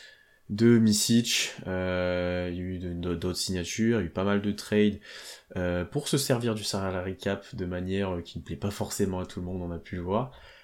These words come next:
Euh, donc on va discuter un peu de tout ça aujourd'hui. Et, et d'ailleurs, on va commencer par ça. On va commencer par discuter un petit peu des, des différents trades que Presti a pu faire depuis la draft et même pendant la draft. Je pense qu'on va inclure le trade de, de Bertans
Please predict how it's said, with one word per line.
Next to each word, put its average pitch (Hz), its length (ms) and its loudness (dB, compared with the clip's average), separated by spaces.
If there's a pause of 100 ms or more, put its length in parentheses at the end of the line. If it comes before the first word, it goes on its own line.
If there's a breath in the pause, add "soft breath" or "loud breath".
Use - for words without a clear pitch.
(140 loud breath)
Euh, 92 200 -2
donc 127 180 -2
on 147 60 2
va 139 100 6
discuter 127 460 0
un 113 80 2
peu 110 140 -2
de 104 40 -8
tout - 160 -10
ça 104 180 0
aujourd'hui. 95 420 -4 (420 loud breath)
Et, 95 440 4
et 95 40 2
d'ailleurs, 117 280 4
on 131 40 4
va 110 100 4
commencer 107 320 0
par 135 160 -2
ça. 160 120 0
On 131 40 2
va 101 100 0
commencer 98 460 -4
par 98 160 -4
discuter 104 520 -4
un 110 120 -2
petit - 140 -8
peu 123 160 4
des, 95 280 2 (600)
des 131 120 2
différents 151 400 4
trades 135 320 4
que 127 100 2
Presti 110 440 0
a 117 80 4
pu 104 140 -6
faire 127 280 2 (500 loud breath)
depuis 127 260 0
la 151 100 4
draft 135 300 0
et - 20 6
même 117 160 4
pendant 123 300 0
la 113 100 2
draft. 107 240 0
Je - 40 -12
pense - 120 -8
qu'on - 140 -12
va 92 80 -6
inclure 92 280 -4
le 95 120 0
trade 101 320 -2
de, 92 360 -4
de 92 100 -6
Bertans 95 420 -6